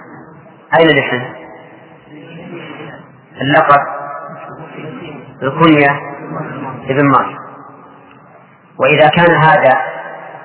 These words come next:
هذه الكلمات الثلاث قد جمعت أنواع العلم الثلاثة، الاسم واللقب والكنية، يبقى عندنا إشكال في قول ابن مالك وأخرا ذا، يعني اللقب إن سواه صحيح،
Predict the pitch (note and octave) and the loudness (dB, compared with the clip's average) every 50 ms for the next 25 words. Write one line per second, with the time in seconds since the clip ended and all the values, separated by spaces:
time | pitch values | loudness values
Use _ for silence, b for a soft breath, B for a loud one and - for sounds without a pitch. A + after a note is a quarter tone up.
0 | - - - - - C3+ C#3 C3+ C3 A#2+ - C#3 C3+ C3+ B2+ - C3 B2+ D3 C3+ | -20 -20 -12 -4 0 0 2 2 0 0 2 2 2 2 0 0 2 2 4 4
1 | - - - - - - - - - - C#3 - - D#3+ D#3+ D3+ C#3+ - - - | 2 0 -2 -10 -12 -12 -12 -8 -6 -6 -6 -2 0 2 4 4 6 4 4 2
2 | - - - - - B2+ C3 C#3 C#3 B2 A#2 B2 - - B2+ C3 C3 C3+ - - | 0 -4 -8 -8 -6 -4 0 2 4 4 4 2 2 0 0 0 0 -2 -4 -10
3 | - - - - - - - - - - - - - - - - - - - C#3+ | -16 -18 -18 -20 -20 -20 -20 -20 -20 -20 -20 -20 -20 -20 -20 -20 -20 -6 -2 2
4 | C#3 D3+ - - B2 B2 A#2+ A#2 A#2+ D3 D3 - - C3 C3 B2 A#2+ A#2 A#2+ C3+ | 4 6 4 4 4 2 0 0 0 -2 -2 -2 -2 -2 0 0 0 0 0 0
5 | - - A#2+ A#2+ A#2+ A#2+ - D3 D3+ D3 C#3+ C#3+ D3 - - - - - - - | 0 0 0 -2 -2 -2 0 0 2 2 2 2 0 -2 -6 -14 -16 -18 -20 -20
6 | - - - - - - - - - - - - _ _ _ _ _ _ - - | -20 -20 -20 -20 -20 -20 -20 -20 -20 -20 -20 -20 _ _ _ _ _ _ -6 0
7 | C#3+ D3 - - - B2 C3 B2+ B2+ C#3+ C#3 B2+ A#2+ B2 A#2+ A2+ - - - - | 2 2 2 2 0 0 0 2 2 2 0 0 -2 -2 -2 -2 -2 -4 -8 -10
8 | - - C#3+ D3 C#3+ - - - - B2+ G#2+ - C3+ C#3 C#3+ C3 A#2+ A#2+ A#2+ A#2+ | -8 -2 0 2 2 2 2 -2 -4 -8 -4 0 2 2 2 2 0 -4 -4 -2
9 | B2 C#3+ D3 D#3 D3+ D3 - - B2 B2 B2+ D3+ D3+ - - - - C#3 C#3+ C#3 | 2 2 4 4 4 2 -2 0 2 2 4 4 4 4 2 -2 -2 0 2 4
10 | C3+ C3+ C3 C3+ C3 B2 C3 D#3 E3 E3 - - - - - - - - - - | 4 4 4 2 0 2 4 6 6 6 4 0 -6 -8 -8 -10 -12 -14 -16 -16
11 | - - - - - - - - - A#2 A2 C3 C3 B2 B2+ D3 - - - - | -16 -16 -18 -20 -20 -20 -16 -10 -8 -4 -2 -2 0 0 2 2 2 2 0 -4
12 | - - - - - - - - - - - - - - - - C#3 C#3+ C3+ - | -8 -12 -18 -18 -20 -20 -20 -20 -20 -20 -20 -20 -20 -16 -4 0 0 0 2 2
13 | C#3 C3+ C#3 C#3 B2+ B2 - C#3+ A2+ - - | 2 4 4 4 4 2 0 -2 -2 -2 -4